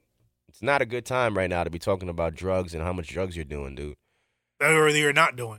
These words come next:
Speaker 2: because you're
Speaker 1: That
Speaker 2: not
Speaker 1: you're
Speaker 2: really
Speaker 1: not
Speaker 2: doing
Speaker 1: doing.
Speaker 2: it.
Speaker 1: I mean, who knows? I don't know the Juice world kid's habits or what he does. He's a little younger, so maybe he's more involved in that kind of stuff than
Speaker 2: Yeah.
Speaker 1: Future is.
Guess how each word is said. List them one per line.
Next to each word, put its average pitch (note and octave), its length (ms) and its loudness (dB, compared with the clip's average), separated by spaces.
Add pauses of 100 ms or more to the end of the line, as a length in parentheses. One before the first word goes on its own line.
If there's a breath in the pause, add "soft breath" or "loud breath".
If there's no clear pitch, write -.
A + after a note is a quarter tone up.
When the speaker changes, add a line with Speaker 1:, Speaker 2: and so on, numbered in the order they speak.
Speaker 2:
because A#2 340 -10
you're G#2+ 80 -6
Speaker 1:
That G#2 80 2
Speaker 2:
not G#2+ 40 4
Speaker 1:
you're A#2 100 4
Speaker 2:
really C#3+ 80 8
Speaker 1:
not C#3+ 80 8
Speaker 2:
doing B2+ 120 0
Speaker 1:
doing. F#2+ 120 2
Speaker 2:
it. G#2+ 40 0
Speaker 1:
I - 20 0
mean, A#2 180 0
who A2+ 160 0
knows? A#2+ 320 2
I G2+ 80 0
don't A#2 80 0
know G2+ 120 0
the F2+ 80 -4
Juice G2 280 -8
world F2 240 -4
kid's D#2 400 -8
habits E2+ 460 -4
or - 20 -10
what D#2+ 140 -6
he F#2+ 80 -6
does. D2+ 420 -6
He's G2+ 180 -6
a F#2+ 60 -4
little F2+ 160 -2
younger, D#2+ 440 -4
so D2+ 140 -8
maybe E2 280 -6
he's E2+ 440 -8
more D#2 380 -4 (100)
involved D2+ 680 -4
in D2 140 -8
that D2+ 200 -4
kind D#2+ 220 -6
of D#2 60 -10
stuff D#2 260 -6
than D#2 100 -2
Speaker 2:
Yeah. C3 60 -6
Speaker 1:
Future F2 320 -8
is. C#2 300 -10